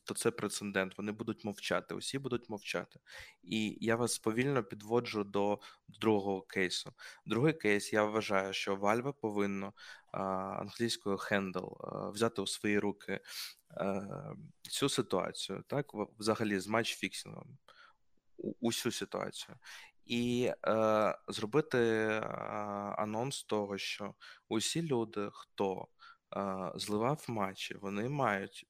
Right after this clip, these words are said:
признатись у цьому. При цьому вони получать, е, отримають, е, якийсь, е, там, маленький бан.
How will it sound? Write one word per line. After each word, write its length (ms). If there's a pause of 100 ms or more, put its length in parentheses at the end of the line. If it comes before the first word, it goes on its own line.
признатись 680
у 100
цьому. 560 (720)
При 180
цьому 400
вони 320
получать, 800
е, 60
отримають, 800
е, 380 (420)
якийсь, 580
е, 520 (100)
там, 80
маленький 540
бан. 360